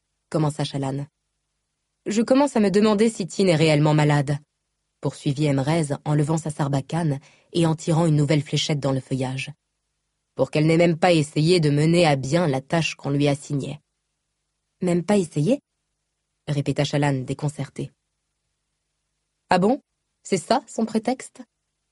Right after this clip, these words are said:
demanda Emrez. « Elle aurait essayé et échoué. Je fais surveiller cette maison.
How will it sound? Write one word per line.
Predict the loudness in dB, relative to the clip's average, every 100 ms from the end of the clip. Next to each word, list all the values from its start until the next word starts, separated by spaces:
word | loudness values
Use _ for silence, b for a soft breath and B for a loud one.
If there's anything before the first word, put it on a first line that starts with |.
| _
demanda | 0 0 2 0
Emrez. « | 0 -4 -8 -10 -18 _ _ _ _ _ 0
Elle | 4
aurait | 4 4 4 2 2
essayé | -2 0 -2 0 0 -2 _ _ _
et | 2 2
échoué. | 2 -2 -6 -6 _ _ _ _ _ _ _ _ _
Je | -2 0
fais | 0
surveiller | 0 2 2 2
cette | 0 -2
maison. | -2 -2 -6